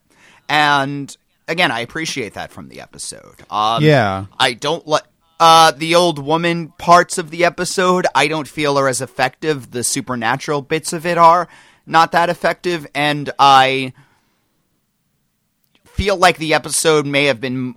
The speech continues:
Speaker 1: m-, better if there had been either a little more or a little less of that, but I'm not sure I would, you know,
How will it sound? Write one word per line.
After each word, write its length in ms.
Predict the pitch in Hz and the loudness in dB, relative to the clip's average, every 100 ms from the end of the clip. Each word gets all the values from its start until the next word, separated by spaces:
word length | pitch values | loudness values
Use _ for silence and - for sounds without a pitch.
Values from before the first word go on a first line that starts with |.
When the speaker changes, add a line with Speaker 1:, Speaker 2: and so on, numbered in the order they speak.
| _ | _
Speaker 1:
m-, 260 | 147 139 - | -12 -12 -8
better 340 | - 139 143 127 | -2 0 0 -2
if 280 | - 131 | -6 -10
there 260 | _ 127 123 | _ -2 -2
had 220 | 120 120 | -2 -4
been 260 | 123 117 113 | -4 -6 -2
either 300 | 120 120 120 | 0 0 -2
a 60 | 117 | -6
little 300 | 110 123 120 | -6 -6 -6
more 360 | 107 127 160 156 | -4 2 4 4
or 180 | 131 120 | 2 -2
a 60 | |
little 260 | 110 101 98 | -4 -8 -10
less 260 | 90 135 | -8 -8
of 140 | - 160 | -10 -4
that, 380 | 190 185 196 - _ | 0 2 0 -8 _
but 560 | 131 120 110 - - - _ _ _ | -2 -2 -2 -8 -18 -20 _ _ _
I'm 120 | 143 | -2
not 200 | 156 147 | 2 2
sure 260 | - 156 139 | 0 -2 2
I 120 | 131 | 2
would, 260 | 127 127 117 | 0 -6 -4
you 140 | 160 | 0
know, 100 | 151 | 0